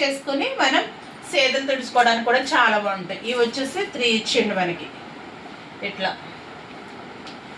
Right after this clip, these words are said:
చాలా బాగా యూజ్ అవుతాయి. చిన్నపిల్లలు కూడా చాలా బాగా యూజ్ అవుతాయి, అందుకే పెట్టినాను నేను. ఇవి నాకు నైంటీ రూపీస్లోనే వచ్చినాయి,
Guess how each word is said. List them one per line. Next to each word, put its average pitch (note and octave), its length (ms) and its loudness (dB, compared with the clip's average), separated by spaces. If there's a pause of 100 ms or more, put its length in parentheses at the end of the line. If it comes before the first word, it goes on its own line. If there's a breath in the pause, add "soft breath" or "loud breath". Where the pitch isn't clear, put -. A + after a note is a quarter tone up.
(480)
చాలా C#4 260 6 (120)
బాగా B3 260 6
యూజ్ A#3+ 220 -2
అవుతాయి. C#4+ 280 -2
చిన్నపిల్లలు C#4 600 4
కూడా C4 140 2 (120)
చాలా A#3+ 320 6
బాగా A#3+ 240 4
యూజ్ G3+ 240 0
అవుతాయి, G3+ 260 4 (500)
అందుకే A3+ 360 4
పెట్టినాను G3+ 440 2
నేను. G#3+ 180 2 (180)
ఇవి C4 120 4 (100)
నాకు C4+ 180 4 (160)
నైంటీ A#3+ 420 2
రూపీస్లోనే C4 640 4
వచ్చినాయి, A3 380 -2